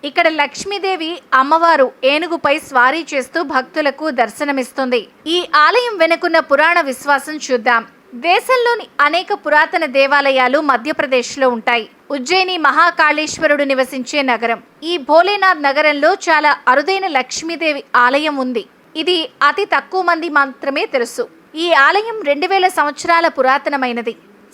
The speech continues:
సాధారణంగా లక్ష్మీదేవి కమలంపై కూర్చున్నట్లు లేదా గుడ్లగూబపై కూర్చున్నట్లు కనిపిస్తుంది. కానీ ఈ ఆలయంలో లక్ష్మీదేవి ఏనుగు వాహనంగా కూర్చుని ఉంటుంది. అందుకే గజలక్ష్మీ దేవ ఆలయం అని అంటారు.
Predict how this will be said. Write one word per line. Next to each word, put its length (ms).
సాధారణంగా 640
లక్ష్మీదేవి 680
కమలంపై 520
కూర్చున్నట్లు 880
లేదా 240
గుడ్లగూబపై 680
కూర్చున్నట్లు 720
కనిపిస్తుంది. 580
కానీ 540
ఈ 140
ఆలయంలో 600
లక్ష్మీదేవి 840
ఏనుగు 360
వాహనంగా 580
కూర్చుని 520
ఉంటుంది. 480
అందుకే 360
గజలక్ష్మీ 600
దేవ 400
ఆలయం 440
అని 140
అంటారు. 560